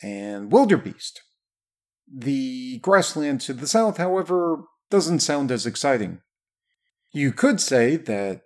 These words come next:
animals in Nigeria don't like to cluster underneath the same locations where galaxies like to cluster.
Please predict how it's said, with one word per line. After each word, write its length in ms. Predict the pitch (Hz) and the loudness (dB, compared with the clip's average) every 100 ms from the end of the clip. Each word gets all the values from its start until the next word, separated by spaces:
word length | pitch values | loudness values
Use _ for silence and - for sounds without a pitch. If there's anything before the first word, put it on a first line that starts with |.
| _ _ - | _ _ 0
animals 560 | 160 160 143 135 113 | 2 2 2 0 0
in 80 | 117 | -2
Nigeria 760 | 107 110 117 220 185 160 180 - - | 0 -2 -2 0 2 2 -2 -4 -2
don't 240 | 214 202 | 0 0
like 280 | 190 190 - | -4 -8 -4
to 140 | 202 180 | -4 -4
cluster 840 | - 170 160 - 156 151 139 127 165 | 0 0 0 0 -2 0 -4 -2 2
underneath 420 | 165 147 147 139 | 2 4 0 0
the 80 | 123 | -2
same 340 | 131 123 120 | 2 2 4
locations 680 | 113 107 131 120 123 110 104 113 | 0 0 -2 -2 -2 -4 -4 -6
where 320 | 104 104 - | -4 -4 2
galaxies 680 | - 240 208 - 113 85 - | 4 6 6 2 -4 -4 -4
like 200 | 92 - | -6 -6
to 80 | 92 | -16
cluster. 480 | - 90 - - | -8 -8 -8 -14